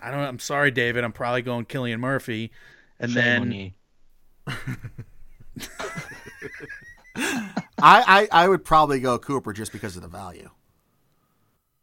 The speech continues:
Speaker 1: The value on Giamatti at the Oscars at plus, at six to one is,
Speaker 3: Oh,
Speaker 1: is
Speaker 3: that's my
Speaker 1: intriguing
Speaker 3: favorite
Speaker 1: to me.
Speaker 3: bet.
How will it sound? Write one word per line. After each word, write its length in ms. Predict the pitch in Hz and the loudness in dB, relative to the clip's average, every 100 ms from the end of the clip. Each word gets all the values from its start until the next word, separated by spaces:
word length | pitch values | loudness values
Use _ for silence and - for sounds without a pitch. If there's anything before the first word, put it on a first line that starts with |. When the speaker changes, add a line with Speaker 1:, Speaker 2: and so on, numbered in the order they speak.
| _ | _
Speaker 1:
The 80 | - | -16
value 460 | 110 135 165 180 160 | -4 0 2 2 0
on 140 | 139 | -4
Giamatti 520 | 117 127 120 123 117 | -4 -6 -4 -4 -4
at 80 | 117 | -6
the 100 | 113 | -4
Oscars 560 | 123 196 175 - 120 110 | 2 4 4 0 -4 -4
at 120 | 107 | -8
plus, 200 | - 120 - | -6 -6 -6
at 120 | 117 | -8
six 260 | - 117 - | -6 -8 -8
to 80 | |
one 340 | 104 170 262 139 | 0 4 4 2
is, 120 | 110 | 4
Speaker 3:
Oh, 140 | 165 139 | 8 8
Speaker 1:
is 40 | |
Speaker 3:
that's 240 | 156 180 170 | 8 6 6
my 80 | |
Speaker 1:
intriguing 280 | 131 131 117 | 2 2 0
Speaker 3:
favorite 60 | 107 | 0
Speaker 1:
to 60 | |
me. 100 | 120 | -2
Speaker 3:
bet. 80 | 104 | -2